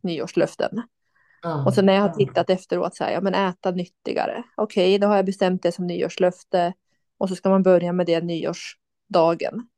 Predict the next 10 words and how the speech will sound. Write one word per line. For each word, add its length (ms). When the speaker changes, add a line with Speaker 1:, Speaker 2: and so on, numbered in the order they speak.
Speaker 1:
Det 80
är 240
liksom, 340
det 100
är 80
ju 60
dömt 540
till, 220
till 300
misslyckande 720